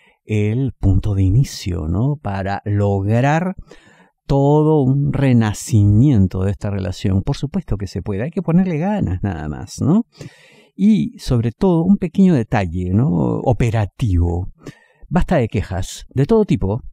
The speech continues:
Imagínate un día sin ninguna queja, solo elogios. Comienza con eso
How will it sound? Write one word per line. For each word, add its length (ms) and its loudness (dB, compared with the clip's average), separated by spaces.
Imagínate 520 2
un 100 6
día 340 0
sin 400 2
ninguna 380 4
queja, 420 -4
solo 320 -2
elogios. 640 -4
Comienza 420 2
con 180 4
eso 400 -2